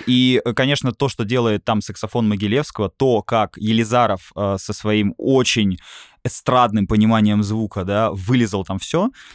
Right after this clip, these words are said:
э, на мой взгляд, на самом деле пошло на пользу группе. Почему? То есть она, конечно, после этого прекратила существование в той формации, в котором, э,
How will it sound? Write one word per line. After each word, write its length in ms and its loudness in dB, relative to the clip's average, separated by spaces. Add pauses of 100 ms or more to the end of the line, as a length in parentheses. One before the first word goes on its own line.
(160)
э, 320 -2
на 160 2
мой 240 2
взгляд, 240 0
на 80 -4
самом 140 -2
деле 160 0
пошло 260 -2
на 120 0
пользу 320 -2
группе. 260 -4
Почему? 420 -2
То 100 -6
есть 120 -4
она, 100 0
конечно, 200 -8
после 240 -2
этого 300 -4
прекратила 460 -6
существование 460 -6
в 60 -14
той 100 -4
формации, 420 -8
в 60 -20
котором, 400 -8
э, 680 -12